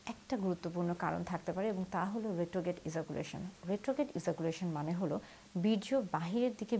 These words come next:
বের না হয়ে ভিতরের দিকে অর্থাৎ উল্টো পথে যাওয়া। এটা বিভিন্ন কারণে হয়ে থাকে এবং এটা অনেক ক্ষেত্রে স্বাভাবিক এবং অনেক ক্ষেত্রে অস্বাভাবিক বিষয়, তবে এই ক্ষেত্রে অবশ্যই চিকিৎসকের শরণাপন্ন হওয়া প্রয়োজন।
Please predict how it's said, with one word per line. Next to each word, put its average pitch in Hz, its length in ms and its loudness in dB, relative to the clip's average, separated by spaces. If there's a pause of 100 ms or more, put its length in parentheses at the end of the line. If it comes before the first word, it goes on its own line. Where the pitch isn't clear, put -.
বের 170 160 4 (140)
না 151 80 2 (120)
হয়ে 180 200 4 (580)
ভিতরের 220 440 8
দিকে 156 180 4 (200)
অর্থাৎ 214 240 -2 (240)
উল্টো 233 280 4
পথে 156 200 -2 (120)
যাওয়া। 120 260 0 (300)
এটা 311 120 -4 (100)
বিভিন্ন 185 260 -2 (120)
কারণে 170 320 4
হয়ে 160 240 2
থাকে 190 180 0 (140)
এবং 185 120 2 (200)
এটা 214 180 2 (460)
অনেক 254 240 8
ক্ষেত্রে 311 280 6 (120)
স্বাভাবিক 202 360 6 (100)
এবং 185 100 2 (140)
অনেক 170 180 2
ক্ষেত্রে - 220 0 (140)
অস্বাভাবিক 175 420 2 (100)
বিষয়, 247 240 0 (520)
তবে 190 220 4 (380)
এই 202 100 6
ক্ষেত্রে 233 220 2 (100)
অবশ্যই 180 380 0
চিকিৎসকের - 500 -4
শরণাপন্ন 160 440 2 (100)
হওয়া 143 240 2
প্রয়োজন। - 380 -4